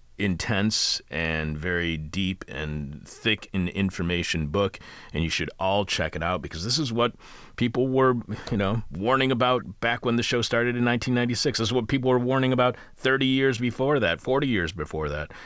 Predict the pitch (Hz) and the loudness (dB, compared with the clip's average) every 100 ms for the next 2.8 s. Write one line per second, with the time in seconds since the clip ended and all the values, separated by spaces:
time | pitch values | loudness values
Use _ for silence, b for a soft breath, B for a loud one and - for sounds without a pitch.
0 | B 120 113 117 92 117 120 - 131 127 | B -2 0 2 2 2 0 0 0 2
1 | 135 - 101 113 107 110 120 - 101 107 | 0 0 0 2 2 2 0 0 2 2
2 | 98 95 98 95 90 80 87 | 2 2 2 2 0 -2 -2